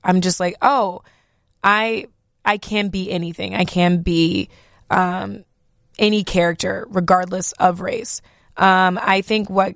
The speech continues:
got me out of it was more accepting of myself, because in Huntley and Algonquin, I felt like I wasn't white, and I couldn't be white. I was too black. When I came to the city, I wasn't black enough. Um, so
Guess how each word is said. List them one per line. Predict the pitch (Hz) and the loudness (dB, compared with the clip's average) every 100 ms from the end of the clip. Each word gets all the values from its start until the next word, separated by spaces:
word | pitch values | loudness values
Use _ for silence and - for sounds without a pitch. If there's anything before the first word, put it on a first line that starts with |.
| _ | _
got | 196 190 | 0 0
me | 185 | -2
out | 185 185 | -2 0
of | 185 | 0
it | - | -2
was | 185 180 - | 0 0 0
more | 180 175 | 2 0
accepting | - 180 185 175 | 0 -4 -2 -2
of | 175 | 0
myself, | 175 180 - 202 208 - | 2 2 4 2 0 -4
because | 185 190 180 180 - - - _ _ | -8 0 0 0 -4 -8 -20 _ _
in | - 208 202 - _ _ _ - | 0 2 2 -2 _ _ _ -14
Huntley | 165 220 220 214 | 0 0 2 0
and | 185 | 2
Algonquin, | 175 180 175 175 165 | 2 2 0 -2 0
I | 180 | -2
felt | 175 175 | 2 0
like | 175 - | 0 0
I | 175 | -2
wasn't | 165 170 170 170 165 - - - _ _ | 0 0 0 -2 -6 -10 -18 -20 _ _
white, | 190 175 165 170 | 0 0 0 -6
and | 165 - | -12 -4
I | 185 | -4
couldn't | 175 185 170 | -2 -2 -2
be | 165 | -2
white. | 156 151 - - _ _ 185 | -2 -4 -4 -12 _ _ -2
I | |
was | 165 - | 0 0
too | - 185 | 0 -2
black. | 165 151 190 - _ _ | -2 -2 -6 -16 _ _
When | 185 | -4
I | 180 | 0
came | 196 196 | 2 2
to | 185 | 2
the | |
city, | - 185 175 - | 2 2 0 0
I | 170 | -2
wasn't | 165 170 165 160 | 0 -2 -2 -6
black | 151 143 | -8 -8
enough. | 151 - - - - - _ _ _ - - - - | -10 -12 -12 -16 -20 -20 _ _ _ -20 -20 -20 -6
Um, | - 196 180 175 170 | 2 4 4 2 0
so | - 185 175 | 2 2 2